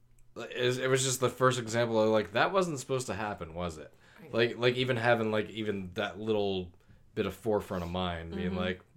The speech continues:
Speaker 1: "I don't think that's the, uh, that's the way."
Speaker 2: That doesn't look right.
Speaker 1: Yeah.
Speaker 2: Nope.
Speaker 1: Yeah.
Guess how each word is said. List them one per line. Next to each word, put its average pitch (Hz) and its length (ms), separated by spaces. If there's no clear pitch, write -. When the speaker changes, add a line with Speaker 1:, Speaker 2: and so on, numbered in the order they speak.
Speaker 1:
"I 185 60
don't 240 320
think 185 220
that's 180 240
the, 151 100
uh, 143 360
that's 131 160
the - 100
way." 110 200
Speaker 2:
That 127 60
doesn't 120 240
look 226 200
right. 135 320
Speaker 1:
Yeah. 95 380
Speaker 2:
Nope. 175 240
Speaker 1:
Yeah. 76 240